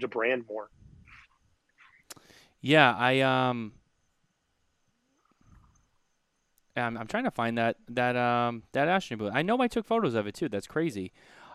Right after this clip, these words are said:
Speaker 2: Um, but yeah, no, there was a
Speaker 1: I
Speaker 2: lot
Speaker 1: feel
Speaker 2: of
Speaker 1: like
Speaker 2: nice
Speaker 1: everybody, I feel like everybody, man,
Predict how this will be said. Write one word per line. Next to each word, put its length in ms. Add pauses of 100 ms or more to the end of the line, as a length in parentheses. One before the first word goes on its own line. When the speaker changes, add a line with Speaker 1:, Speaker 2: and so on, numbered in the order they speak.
Speaker 2:
Um, 680 (1000)
but 100
yeah, 120
no, 120
there 140
was 100
a 60
Speaker 1:
I 20
Speaker 2:
lot 120
Speaker 1:
feel 80
Speaker 2:
of 20
Speaker 1:
like 80
Speaker 2:
nice 120
Speaker 1:
everybody, 540 (920)
I 60
feel 160
like 180
everybody, 640
man, 280